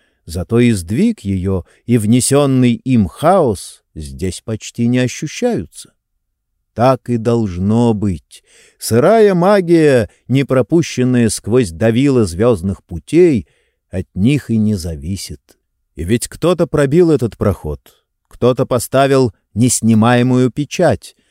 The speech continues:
между прочим, требующую магии крови. Значит, там, внизу,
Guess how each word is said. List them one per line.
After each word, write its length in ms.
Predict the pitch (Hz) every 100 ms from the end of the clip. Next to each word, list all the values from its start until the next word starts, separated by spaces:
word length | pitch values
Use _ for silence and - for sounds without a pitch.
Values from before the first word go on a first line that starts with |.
| _ -
между 280 | 87 80 82
прочим, 420 | 113 127 120 113
требующую 840 | 107 113 110 127 127 - 147 147
магии 480 | 135 101 98 107 135
крови. 560 | 139 190 214 113 85 _ _ _ _ _ _ -
Значит, 880 | 76 78 98 107 - 143 - - _ _ -
там, 380 | 104 117 120
внизу, 580 | 117 123 113 87 117 127